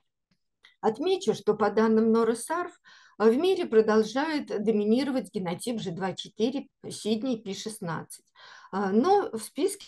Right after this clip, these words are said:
присутствует и вариант Ж два четыре Сан-Франциско П тридцать один.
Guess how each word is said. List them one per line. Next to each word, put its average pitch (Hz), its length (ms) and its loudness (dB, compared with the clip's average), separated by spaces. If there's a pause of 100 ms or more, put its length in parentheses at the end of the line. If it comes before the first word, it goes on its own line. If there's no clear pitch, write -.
присутствует 262 840 -4 (160)
и 220 300 2 (720)
вариант 226 600 2
Ж 226 100 2
два 214 200 4
четыре 262 340 -4
Сан-Франциско 269 1040 -4
П 185 100 -4
тридцать 220 440 -4
один. 220 500 0